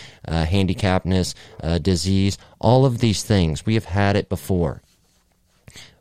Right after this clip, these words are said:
But we have never had a lockdown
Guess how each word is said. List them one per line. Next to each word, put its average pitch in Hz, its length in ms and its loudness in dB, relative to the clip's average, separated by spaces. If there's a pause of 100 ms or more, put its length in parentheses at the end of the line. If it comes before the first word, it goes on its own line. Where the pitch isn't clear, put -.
(280)
But 135 400 2 (1120)
we 131 100 4
have 113 160 2
never 113 300 4
had 107 340 2
a 87 40 2
lockdown 87 1000 -2